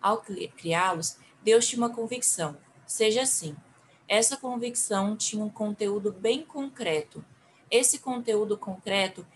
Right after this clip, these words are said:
é o princípio fundamental. O momento da criação é um momento no qual coincidem, por meio de um conteúdo de princípios, o corpo substancial com sua convicção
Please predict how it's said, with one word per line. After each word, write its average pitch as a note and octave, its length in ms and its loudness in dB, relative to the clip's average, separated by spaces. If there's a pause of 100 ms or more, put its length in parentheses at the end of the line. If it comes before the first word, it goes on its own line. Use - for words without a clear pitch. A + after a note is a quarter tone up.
(140)
é G3 120 4
o G#3 80 2
princípio A3+ 540 0
fundamental. A#3+ 920 -4 (520)
O F#3+ 60 -10
momento A3 460 4
da A#3+ 120 2
criação F#3+ 640 -2 (240)
é G3+ 100 2
um G#3+ 60 4
momento A3+ 520 0
no A#3 120 -2
qual G3 240 0
coincidem, G3 840 -4 (280)
por G3 140 0
meio G#3+ 280 4
de G#3+ 100 -4
um G#3 60 -2
conteúdo G3 560 -4
de F#3 140 -8
princípios, E3+ 760 -8 (200)
o G#3 80 -6
corpo B3 320 0
substancial A#3 840 -2
com G3 180 -4
sua F#3+ 240 -6
convicção A#3+ 800 -2